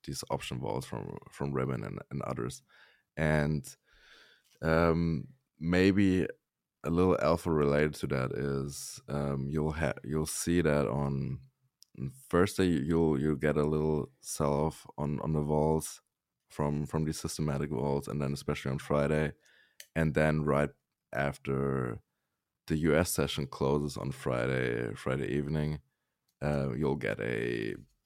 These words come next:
big vault sell off, basically every single week, and,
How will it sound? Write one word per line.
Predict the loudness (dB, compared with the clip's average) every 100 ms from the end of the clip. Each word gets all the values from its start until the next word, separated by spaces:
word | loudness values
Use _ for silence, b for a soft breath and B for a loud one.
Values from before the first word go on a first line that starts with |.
| _ _ _
big | -2 -2 -4
vault | -8 -6 -6
sell | -6 -8 -6
off, | -10 -12 _ _ _
basically | 2 2 0 -2 0 0 -4 -12 -4
every | -2 0
single | -4 -6 -6 -6
week, | -8 -10 _ _ _ _ -6
and, | -2 -2 -2 -4 -6